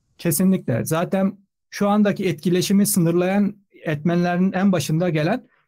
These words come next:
çevreyi çok güzel bir şekilde renderlayamamak. Teknik, e, bir takım fiziksel limitler var şu anda. Cihazlar çok güçlü olmadığı için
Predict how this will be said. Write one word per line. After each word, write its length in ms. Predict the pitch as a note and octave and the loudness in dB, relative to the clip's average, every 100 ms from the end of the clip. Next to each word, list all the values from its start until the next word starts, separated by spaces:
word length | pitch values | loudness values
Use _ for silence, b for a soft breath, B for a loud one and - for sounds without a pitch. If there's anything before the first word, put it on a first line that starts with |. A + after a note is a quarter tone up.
| _ | _
çevreyi 460 | - E3+ E3+ F#3+ G#3+ | -2 -2 0 0 0
çok 260 | G#3 - | -2 0
güzel 300 | D#3 E3+ F3+ | 0 0 -2
bir 40 | E3 | -2
şekilde 360 | E3 F3 G3+ | -2 0 0
renderlayamamak. 880 | D#3+ E3 E3 E3+ E3+ E3 B2+ F3 - _ _ _ - | 0 0 2 2 2 0 0 -2 -4 _ _ _ -8
Teknik, 540 | E3 E3 G3 G#3 - _ - | -4 0 0 0 -12 _ -4
e, 160 | D3 D#3+ | -2 0
bir 120 | G#3+ | -2
takım 360 | F3 F3 G#3+ | -2 0 0
fiziksel 480 | G#3+ E3 D#3 G3+ F#3+ | 0 0 0 0 2
limitler 360 | E3+ F3 F#3 F3 | 2 0 0 -2
var 200 | C#3+ A#2+ | -2 -4
şu 160 | B2+ | -4
anda. 300 | B2 G#2+ C4+ b b b | -4 -2 -4 b b b
Cihazlar 440 | - E3 F3+ F#3+ G3+ | -2 0 0 0 0
çok 220 | G3 D3+ | -2 0
güçlü 320 | F3 - G#3 | 0 0 0
olmadığı 380 | G3+ A3 G#3 D#3 | 2 2 2 2
için 340 | D3 A#3 C4 | 0 -2 -4